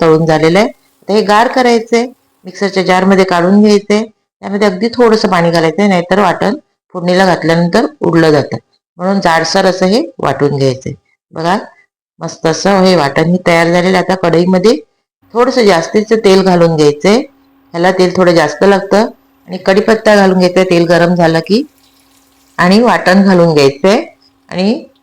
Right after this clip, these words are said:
वाटण मस्त तेल सुटेपर्यंत आपल्याला हे तळून घ्यायचंय. आपल्याला ह्याचा कट बनवायचा आहे. तेल सुटेपर्यंत असं मस्त तळून घ्यायचंय.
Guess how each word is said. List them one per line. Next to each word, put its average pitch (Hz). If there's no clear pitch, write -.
वाटण 202
मस्त 226
तेल 208
सुटेपर्यंत 208
आपल्याला 190
हे 202
तळून 175
घ्यायचंय. 165
आपल्याला 180
ह्याचा 185
कट 202
बनवायचा 147
आहे. 139
तेल 208
सुटेपर्यंत 220
असं 220
मस्त 185
तळून 156
घ्यायचंय. 131